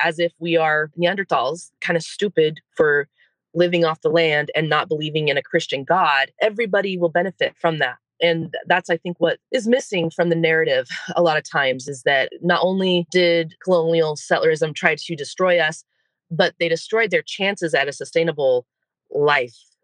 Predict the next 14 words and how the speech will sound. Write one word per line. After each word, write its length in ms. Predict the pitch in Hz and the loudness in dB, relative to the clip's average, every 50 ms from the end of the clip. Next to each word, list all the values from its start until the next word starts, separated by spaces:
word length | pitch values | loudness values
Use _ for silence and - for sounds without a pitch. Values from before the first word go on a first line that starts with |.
| _ - | _ -14
when 440 | 139 147 156 170 156 151 143 139 139 | -4 0 0 2 2 0 -2 -4 -4
they 100 | 151 131 | -2 0
destroyed 640 | 135 135 139 - - - 139 135 131 123 123 135 - | -2 -2 -2 0 0 2 2 2 2 0 -4 -4 -2
the 160 | 160 170 160 | 0 0 0
indigenous 400 | 151 147 151 143 151 156 135 - | 0 -2 -4 -4 -4 -4 -4 -4
spirit 440 | - - - 160 139 135 135 127 - - | -8 -4 -2 0 2 2 0 -2 -2 -4
and 200 | 135 139 135 131 | -6 -4 -2 -2
knowledge. 580 | 135 160 214 196 147 - - 85 87 - - - _ - | 0 0 0 0 -2 -2 -6 -8 -10 -12 -14 -8 _ 0
And 420 | 175 175 170 165 160 151 151 147 - _ | 2 2 2 2 0 -2 -6 -8 -12 _
if 200 | - 120 151 - - | -6 -4 -4 -4 -2
we 140 | 170 170 175 | 0 2 2
were 100 | 170 160 | 2 2
given 400 | 143 165 175 170 170 156 147 139 | 2 2 2 2 0 -2 -2 -2
back 320 | 127 147 151 156 170 | -2 0 0 0 -2